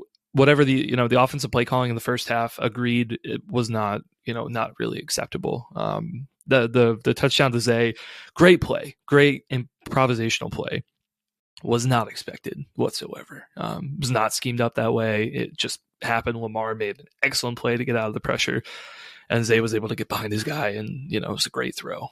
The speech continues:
Um, but, uh, you know, besides that, very little good, I think, from the offense in that first half. It was just not good. Um, particularly that, um,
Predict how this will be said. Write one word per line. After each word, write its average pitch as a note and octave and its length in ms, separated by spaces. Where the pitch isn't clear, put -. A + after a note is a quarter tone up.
Um, - 460
but, G#2 220
uh, G2+ 380
you A#2 120
know, G#2+ 80
besides A#2+ 500
that, D3+ 320
very A2+ 300
little A2 480
good, - 360
I - 120
think, - 320
from A2+ 220
the - 160
offense - 340
in - 80
that - 80
first - 240
half. - 340
It - 40
was A#2 80
just - 240
not - 180
good. - 300
Um, A2+ 280
particularly C#3+ 520
that, A#2 220
um, A2+ 360